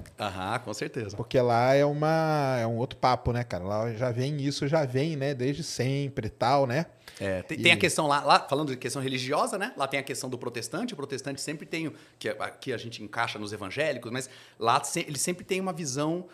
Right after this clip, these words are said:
Speaker 1: mais empresarial. Ele tira um pouco daquele lado que o católico tem da culpa, né? O cara ser rico é um cara mau caráter. Nos Estados Unidos isso é assim, é totalmente o oposto, é visto como uma coisa positiva, uma coisa de sucesso.
Speaker 2: Isso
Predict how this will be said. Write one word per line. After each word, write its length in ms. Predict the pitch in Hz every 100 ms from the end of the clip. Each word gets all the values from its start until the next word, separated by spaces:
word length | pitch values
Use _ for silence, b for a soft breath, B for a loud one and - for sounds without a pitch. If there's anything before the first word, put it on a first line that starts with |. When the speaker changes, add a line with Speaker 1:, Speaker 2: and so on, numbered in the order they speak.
| B
Speaker 1:
mais 320 | 135 147 165
empresarial. 880 | 170 170 175 170 165 196 151 147 147 B B
Ele 160 | 135 131
tira 260 | - 170 165
um 60 |
pouco 280 | 156 160 -
daquele 320 | 131 - 131
lado 460 | 127 113 135 143 117
que 100 | -
o 40 | 131
católico 480 | 123 - 127 123
tem 140 | 120 120
da 100 | 117
culpa, 720 | - 180 196 175 - 110 101 -
né? 240 | 123 180 147
O 60 |
cara 200 | 120 131
ser 160 | 123 131
rico 380 | 104 165 170 175
é 40 |
um 80 | 151
cara 200 | 147 139
mau 140 | 143
caráter. 460 | 147 143 143 175 - B -
Nos 80 | 135
Estados 180 | 165 160
Unidos 400 | 160 196 208 196
isso 160 | 208
é 40 | 240
assim, 140 | -
é 40 | 180
totalmente 720 | - 202 214 226 151 135 -
o 40 |
oposto, 420 | 107 107 98 - - b b
é 40 | 101
visto 280 | 107 127 147
como 120 | 165
uma 100 | 180
coisa 200 | 185 185
positiva, 580 | 190 180 208 - 190 135
uma 120 | 120
coisa 180 | 123 123
de 80 | 123
sucesso. 440 | - - 139 143 -
Speaker 2:
Isso 560 | 170 220 - - 233